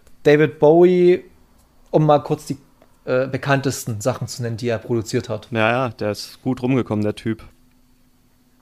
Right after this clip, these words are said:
Speaker 1: Und auch, äh, Synthesizer-mäßig, mäßig sehr viel entwickelt hat in der elektronischen Musikricht-, äh, Geschichte und sowas. Ähm, und sowas finde ich halt auch super spannend.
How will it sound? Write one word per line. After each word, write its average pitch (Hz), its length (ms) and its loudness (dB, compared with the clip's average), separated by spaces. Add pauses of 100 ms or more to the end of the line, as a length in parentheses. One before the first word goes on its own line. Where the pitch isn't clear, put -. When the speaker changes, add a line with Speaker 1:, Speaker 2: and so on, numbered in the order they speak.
(340)
Speaker 1:
Und 123 280 -4 (300)
auch, - 440 0
äh, 123 520 2
Synthesizer-mäßig, 131 960 -2
mäßig 131 300 -6
sehr 127 140 -6
viel 135 160 -8
entwickelt 127 440 -8
hat 139 100 -16
in 131 100 -10
der 123 120 -8
elektronischen 127 580 -6
Musikricht-, 117 680 -6
äh, 127 80 -8 (100)
Geschichte 127 420 -6
und 117 100 -6
sowas. 117 360 -4 (840)
Ähm, 143 340 4 (1160)
und 151 300 0
sowas 160 220 2
finde 175 120 0
ich 160 40 4
halt 156 120 2
auch 131 100 -4
super 156 260 0
spannend. 139 500 -2